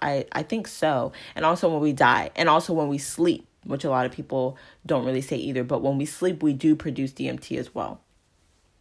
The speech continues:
And that is also a, um, a psychedelic that comes from a plant, and that is,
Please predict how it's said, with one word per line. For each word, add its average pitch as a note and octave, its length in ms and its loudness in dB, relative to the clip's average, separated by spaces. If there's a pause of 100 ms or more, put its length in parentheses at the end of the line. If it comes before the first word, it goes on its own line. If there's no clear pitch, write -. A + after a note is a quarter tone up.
(320)
And C#3+ 320 2 (280)
that D3 200 6
is D3 140 -2
also C3+ 720 2 (220)
a, C#3 220 2 (140)
um, A#2+ 380 -2
a - 40 -2
psychedelic B2 720 -2 (140)
that - 160 -6
comes C3 240 -6
from C#3+ 160 -4
a D3+ 80 -4
plant, B2 600 -8
and C3 160 -6
that A#2+ 180 -2
is, - 220 -6